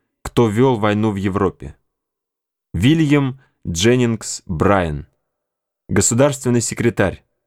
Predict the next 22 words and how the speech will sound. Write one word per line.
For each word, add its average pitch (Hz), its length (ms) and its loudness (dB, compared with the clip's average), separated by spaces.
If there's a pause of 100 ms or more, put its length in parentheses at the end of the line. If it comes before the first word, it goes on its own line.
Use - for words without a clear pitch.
(480)
Брайан, 117 580 2 (480)
защитник 117 680 0
мира, 120 440 2 (400)
страстно 135 720 0
желал, 120 480 0
чтобы 98 300 -6
президент 101 640 -2 (300)
послал 127 600 0
именно 123 480 2
его. 98 500 0 (880)
Он 117 180 4
видел 131 280 2
в 117 80 2
этом 117 200 0
шанс - 540 -2 (380)
выполнить 135 600 2
великую 131 580 2
миссию 98 680 -2 (480)
и 110 120 4
обессмертить 113 720 0
своё 101 380 -2
имя. 80 440 -4